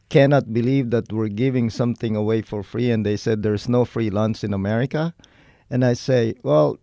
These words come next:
there is. However, if you truly don't believe it,"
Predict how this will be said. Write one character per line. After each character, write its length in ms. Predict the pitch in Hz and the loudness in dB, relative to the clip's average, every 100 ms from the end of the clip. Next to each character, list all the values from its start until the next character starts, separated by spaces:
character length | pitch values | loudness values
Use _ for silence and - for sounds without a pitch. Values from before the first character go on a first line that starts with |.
| _ | _
there 260 | 123 147 143 | 0 2 4
is. 500 | 139 101 - - - _ _ | 2 0 -4 -16 -20 _ _
However, 760 | - 139 151 165 139 101 - _ | 0 4 4 2 2 -2 -6 _
if 200 | 120 104 | -6 -4
you 140 | 143 165 | 0 0
truly 720 | 165 160 160 156 139 123 120 _ _ _ _ _ _ | -2 -4 -2 0 -2 -4 -10 _ _ _ _ _ _
don't 240 | - 143 143 | 0 2 2
believe 340 | 123 110 123 | 0 0 0
it," 140 | 160 | -2